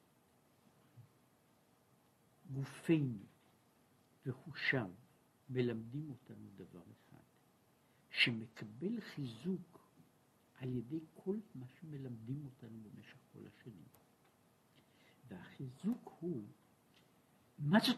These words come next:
מה נקראת ממשות? מה נקראת ממשות? עכשיו, החיזוק הזה, שהוא אגב מאוד משמעותי, הוא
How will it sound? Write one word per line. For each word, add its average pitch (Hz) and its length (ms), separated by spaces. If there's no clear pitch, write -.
מה 147 180
נקראת 151 520
ממשות? - 680
מה 143 140
נקראת 135 500
ממשות? 135 420
עכשיו, 127 220
החיזוק 143 640
הזה, 160 460
שהוא 165 220
אגב 156 300
מאוד 180 240
משמעותי, 160 960
הוא 208 100